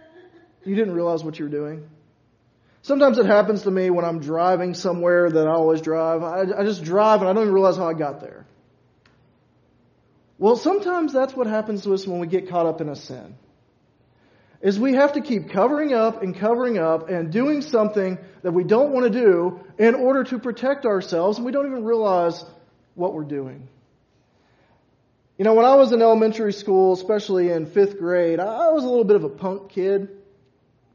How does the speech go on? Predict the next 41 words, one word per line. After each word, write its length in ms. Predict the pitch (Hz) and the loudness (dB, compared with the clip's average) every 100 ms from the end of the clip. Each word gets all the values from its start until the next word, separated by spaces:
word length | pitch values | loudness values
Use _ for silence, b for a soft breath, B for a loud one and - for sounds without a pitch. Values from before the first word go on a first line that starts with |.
| _ _ | _ _
Any 180 | 185 190 | -8 -6
teachers 520 | 185 202 202 190 190 - _ | -6 -8 -6 -8 -8 -20 _
in 140 | - 180 | -16 -12
here 160 | 180 | -10
this 160 | 180 175 | -10 -10
morning? 340 | 190 190 185 185 _ _ _ _ _ _ _ _ _ _ _ - | -10 -10 -10 -14 _ _ _ _ _ _ _ _ _ _ _ -14
Anybody 280 | 180 175 | -4 -2
ever 160 | 175 170 | 0 -2
have 120 | 170 | -4
to 60 | 160 | -4
deal 120 | 165 | -4
with 100 | 160 | -4
a 100 | - | -8
punk 260 | 175 170 - | -12 -14 -8
kid 200 | 175 165 | -8 -6
in 100 | 170 | -8
class? 500 | 180 170 170 165 - - _ _ _ _ _ _ _ b b b b b b b | -4 -2 -4 -6 -18 -20 _ _ _ _ _ _ _ b b b b b b b
And 220 | 180 214 | -2 2
I 100 | 285 | 2
had 100 | 277 | 2
a 40 | 233 | 4
bit 100 | 240 | 2
of 80 | |
a 40 | 190 | 2
smart 320 | 196 208 196 | 0 0 0
mouth 300 | 170 156 156 | -4 -4 -6
in 100 | 156 | -10
fifth 260 | 160 151 156 | -8 -10 -8
grade, 340 | 147 151 175 | -8 -4 -4
and 180 | 170 170 | -6 -6
I 160 | 180 | -4
remember 600 | 214 208 208 190 185 185 | -2 -2 0 0 0 -4
one 240 | 180 190 202 | -4 -4 -2
time, 480 | 202 190 196 196 196 b b b b _ | -2 0 0 -4 -12 b b b b _
uh, 560 | - 147 147 143 131 131 127 _ _ _ | -14 -10 -8 -10 -12 -16 -20 _ _ _
I 40 | 151 | -16
was 100 | 156 | -10
coming 220 | 208 208 | -6 -4
in 80 | 202 | -4
from 180 | 170 165 | -6 -6
recess, 680 | 185 185 170 151 147 - | -6 -4 -4 -4 -6 -12